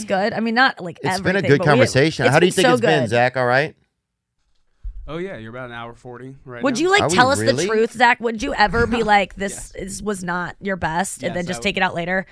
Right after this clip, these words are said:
Speaker 3: I
Speaker 1: I
Speaker 3: would.
Speaker 1: don't think you would.
Speaker 3: I would tell you the truth. It's
Speaker 1: All
Speaker 3: been
Speaker 1: right.
Speaker 3: good.
Speaker 1: Okay,
Speaker 3: No
Speaker 1: good.
Speaker 3: lulls at all.
Speaker 1: Okay, that's good.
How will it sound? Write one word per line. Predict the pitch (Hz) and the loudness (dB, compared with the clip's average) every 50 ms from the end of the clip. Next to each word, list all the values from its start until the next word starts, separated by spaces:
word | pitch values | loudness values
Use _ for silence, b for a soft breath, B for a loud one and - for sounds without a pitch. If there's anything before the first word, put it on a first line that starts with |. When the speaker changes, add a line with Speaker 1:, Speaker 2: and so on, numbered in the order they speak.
| B | B
Speaker 3:
I | 110 113 | -12 -2
Speaker 1:
I | 117 | 4
Speaker 3:
would. | - 285 330 | 6 8 8
Speaker 1:
don't | 359 381 359 | 8 6 4
think | 359 349 - 330 | 0 -2 -2 -2
you | 311 | -4
would. | 240 220 214 170 90 - - - - _ _ | -4 -4 -6 -6 -8 -10 -14 -20 -20 _ _
Speaker 3:
I | 113 123 | -14 -12
would | 139 151 151 151 147 | -10 -10 -10 -12 -14
tell | 151 151 135 127 | -12 -12 -10 -10
you | 120 120 107 | -12 -14 -16
the | 107 104 | -18 -20
truth. | - - - 69 - - - - _ _ _ - | -20 -20 -20 -20 -20 -20 -20 -20 _ _ _ -18
It's | - 110 | -16 -16
Speaker 1:
All | 90 69 | -14 -14
Speaker 3:
been | 80 - | -16 -16
Speaker 1:
right. | |
Speaker 3:
good. | - 98 98 - 127 131 131 _ _ - | -18 -20 -20 -20 -20 -20 -20 _ _ -10
Speaker 1:
Okay, | 185 175 - 147 | -8 -6 -6 -4
Speaker 3:
No | 156 | -4
Speaker 1:
good. | - 120 | -4 -6
Speaker 3:
lulls | 101 107 107 107 110 | -6 -8 -10 -14 -16
at | 117 107 | -18 -20
all. | 107 98 98 110 - _ _ _ _ _ _ - | -20 -20 -20 -20 -20 _ _ _ _ _ _ -6
Speaker 1:
Okay, | - 254 233 196 175 185 | -4 -2 0 -2 -2 -4
that's | 196 226 - | -6 -8 -10
good. | - - - 80 - - 185 | -12 -14 -14 -12 -14 -18 -18